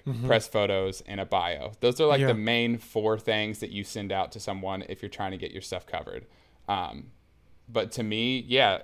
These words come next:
Speaker 2: there's no certain way or certain avenue to take that. It's just you send an email to the press email, or you can send an email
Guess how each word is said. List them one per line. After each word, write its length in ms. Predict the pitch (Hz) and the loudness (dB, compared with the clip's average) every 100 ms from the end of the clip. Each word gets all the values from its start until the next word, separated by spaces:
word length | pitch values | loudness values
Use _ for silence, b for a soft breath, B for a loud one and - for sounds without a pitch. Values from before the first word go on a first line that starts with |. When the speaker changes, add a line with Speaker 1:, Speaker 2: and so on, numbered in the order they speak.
| 101 | -2
Speaker 2:
there's 220 | 113 117 | -2 0
no 320 | 131 147 160 | 4 6 6
certain 540 | 143 - 147 127 120 113 | 2 2 2 2 -4 -2
way 380 | 120 123 127 | 2 2 2
or 140 | 117 110 | -2 -4
certain 380 | - 123 113 107 | -6 -6 -6 -10
avenue 500 | 92 101 113 120 120 | -8 -6 -6 -6 -6
to 100 | - | -10
take 280 | 117 107 104 | -6 -6 0
that. 340 | 117 120 - | 2 2 0
It's 160 | 101 - | -6 -8
just 320 | 104 - - | -8 -8 -14
you 80 | 101 | -12
send 320 | - 113 113 | -8 -6 -6
an 120 | 110 98 | -8 -8
email 360 | 113 117 117 | -4 -2 -2
to 120 | - 104 | -4 -8
the 80 | |
press 320 | - 110 107 113 | -2 -2 -2 -4
email, 460 | 107 107 107 107 b b b - | -2 0 0 -2 b b b 0
or 500 | 131 139 135 127 127 b b | 6 8 8 4 0 b b
you 80 | 104 | -6
can 140 | 120 | -6
send 220 | 113 110 104 | 0 0 0
an 100 | 107 | -4
email 580 | 101 98 95 92 92 | -4 -2 -2 -2 -4